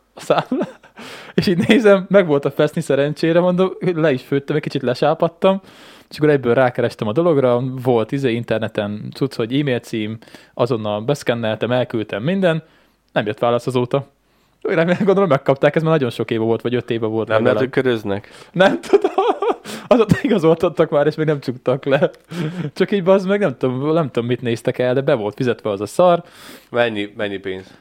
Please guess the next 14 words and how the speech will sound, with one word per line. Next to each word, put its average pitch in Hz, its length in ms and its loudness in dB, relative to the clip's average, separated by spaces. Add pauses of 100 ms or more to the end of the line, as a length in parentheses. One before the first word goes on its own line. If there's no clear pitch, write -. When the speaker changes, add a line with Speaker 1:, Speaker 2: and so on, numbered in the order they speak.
Speaker 1:
Nem 190 200 0
tudom, 135 180 -2
az 139 120 2
a 127 40 0
baj, 113 160 0
nem 117 160 -2
tudom. 113 240 -4
Lehet, 151 200 2
hogy 113 100 -6
egy 110 100 -6
harmincezeres 110 720 -4
gyorshajtás 110 680 -8
volt 117 160 -14
szerintem. 113 460 -12